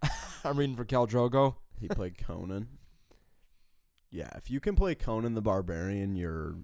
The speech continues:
Speaker 2: humongous.
Speaker 1: Yeah. Yeah, Conan, <laughs> Conan the Barbarian.
Speaker 2: Dude.
Speaker 1: Oh,
Speaker 2: Arnold
Speaker 1: God.
Speaker 2: Schwarzenegger played Conan the Barbarian.
Speaker 1: Yeah. "No more daddy, no more daddy."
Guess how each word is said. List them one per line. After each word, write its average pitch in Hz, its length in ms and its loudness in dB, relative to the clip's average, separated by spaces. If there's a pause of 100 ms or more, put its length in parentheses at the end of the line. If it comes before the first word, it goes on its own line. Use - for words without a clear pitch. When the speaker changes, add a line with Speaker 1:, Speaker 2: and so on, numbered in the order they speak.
(400)
Speaker 2:
humongous. 78 760 -8
Speaker 1:
Yeah. 101 240 -10 (760)
Yeah, - 200 -16 (160)
Conan, 120 300 -4 (460)
<laughs> - 400 -6
Conan 165 600 2
the 170 120 0
Barbarian. 135 1120 -2
Speaker 2:
Dude. 123 360 6 (380)
Speaker 1:
Oh, 147 580 0
Speaker 2:
Arnold 170 300 6
Speaker 1:
God. 139 60 2 (180)
Speaker 2:
Schwarzenegger 98 680 0
played 87 280 -2
Conan 85 240 -4
the 85 80 -6
Barbarian. 87 400 -6
Speaker 1:
Yeah. - 220 -12 (680)
"No 185 220 10
more 190 160 12
daddy, 160 300 8
no 185 180 8
more 190 160 10
daddy." 151 340 8